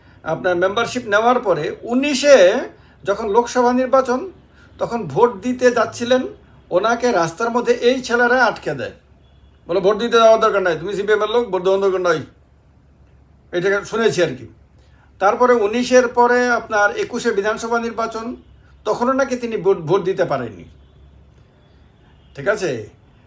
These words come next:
তারপরে আপনার, আহ, আগে পরে বোধহয় মিউনিসিপ্যালিটির ইলেকশন,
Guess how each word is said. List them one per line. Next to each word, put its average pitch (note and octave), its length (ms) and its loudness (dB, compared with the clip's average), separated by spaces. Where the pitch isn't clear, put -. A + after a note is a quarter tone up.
তারপরে A#3+ 400 4
আপনার, A#3+ 460 2
আহ, F#3 500 0
আগে G3+ 220 4
পরে G#3 320 2
বোধহয় G3 380 4
মিউনিসিপ্যালিটির A#3 720 0
ইলেকশন, F3 380 0